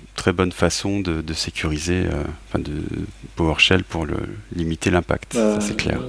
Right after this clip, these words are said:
Speaker 2: c'est, c'est très, très, c'est très, très pénible. C'est très, très pénible, euh, d'arriver dans un environnement où on est en, en mode de langage contraint, euh, y compris en tant qu'utilisateur de PowerShell ou en tant qu'administrateur.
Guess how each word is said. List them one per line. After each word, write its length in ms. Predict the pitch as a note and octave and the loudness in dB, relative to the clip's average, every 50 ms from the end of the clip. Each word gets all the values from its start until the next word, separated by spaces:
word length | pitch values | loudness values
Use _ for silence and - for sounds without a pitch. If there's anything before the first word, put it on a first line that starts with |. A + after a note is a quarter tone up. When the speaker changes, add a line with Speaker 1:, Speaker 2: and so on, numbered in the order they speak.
| - - | -6 -6
Speaker 2:
c'est, 240 | - - - - | -4 -2 0 0
c'est 340 | G#2+ - - - A#2 - - | 0 0 0 -4 -4 -4 -4
très, 220 | - - - C#3+ C#3+ | -4 2 6 6 6
très, 240 | C#3 - - D3 | 6 6 2 2
c'est 220 | - - - B2 - | 4 6 4 4 4
très, 180 | - - D3 | 4 4 4
très 200 | C#3 - - C3+ | 4 6 6 4
pénible. 360 | B2 - B2 A#2 G#2 F#2+ F#2 F2+ - - - | 6 6 8 8 8 6 4 2 -4 -12 -18
C'est 200 | - - - - | -16 -14 -12 -10
très, 180 | - - - C3+ | -4 0 0 0
très 200 | - - - B2 | 0 0 -4 -2
pénible, 360 | - B2 A#2 B2 C3 B2+ A#2+ | -2 0 0 0 0 0 0
euh, 220 | A#2 A2 A2 G#2+ | 0 2 2 2
d'arriver 280 | G#2 G#2+ G#2 G#2+ G#2+ A#2 | 2 2 2 2 2 2
dans 160 | A#2 A#2 A2+ | 2 2 2
un 60 | A#2 | 2
environnement 580 | A2+ A2 G#2+ G#2+ A2 G#2 A2 A2+ A#2 B2 B2 B2 | 2 2 2 2 2 4 4 4 4 4 4 4
où 140 | A#2+ A2+ G#2+ | 4 4 4
on 80 | A2 | 4
est 60 | G#2+ G#2+ | 4 4
en, 80 | G#2+ | 4
en 260 | G#2 G#2 G#2+ A2 A2 | 4 2 2 4 4
mode 160 | G#2+ A2 A2 A2 | 4 4 4 4
de 80 | A#2 | 4
langage 300 | A2+ A2+ A2 A2 A2 - | 4 4 4 4 2 2
contraint, 560 | - - A#2 - - - A#2+ B2 B2 A#2+ A2 | 2 0 0 0 0 0 0 2 4 6 6
euh, 280 | G#2 G#2 G#2 G2+ G2+ G#2 G#2 - | 6 6 6 6 4 2 2 0
y 40 | |
compris 320 | - - C3 A#2 - - C#3 | 2 2 2 2 2 2 2
en 80 | C3+ | 4
tant 120 | - B2+ B2 | 6 4 2
qu'utilisateur 460 | - - - - A#2+ A#2+ A2+ - B2 | 2 0 -2 2 2 4 4 4 4
de 80 | A#2+ A2+ | 4 4
PowerShell 420 | A2 - A#2 A2 - - - B2+ | 4 4 2 2 4 4 4 4
ou 60 | B2+ | 4
en 60 | A#2+ | 4
tant 100 | G#2+ - | 2 2
qu'administrateur. 840 | A2 - A2 G#2+ A2 A2 G#2+ - - - A2+ - - C3+ C#3 C3+ | 2 2 4 4 4 4 2 2 0 0 0 0 0 -2 -2 -2